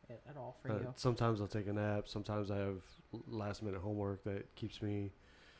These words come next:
Speaker 2: awake <laughs> where I can't nap beforehand.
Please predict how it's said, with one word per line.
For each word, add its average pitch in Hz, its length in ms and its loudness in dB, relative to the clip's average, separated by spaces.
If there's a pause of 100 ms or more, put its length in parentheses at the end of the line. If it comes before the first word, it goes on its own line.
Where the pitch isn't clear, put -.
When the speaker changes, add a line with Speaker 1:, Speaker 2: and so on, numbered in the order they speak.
(520)
Speaker 2:
awake 107 600 4 (200)
<laughs> 190 440 6
where 143 220 10
I 214 100 8
can't 147 360 8
nap 139 260 8
beforehand. 120 840 6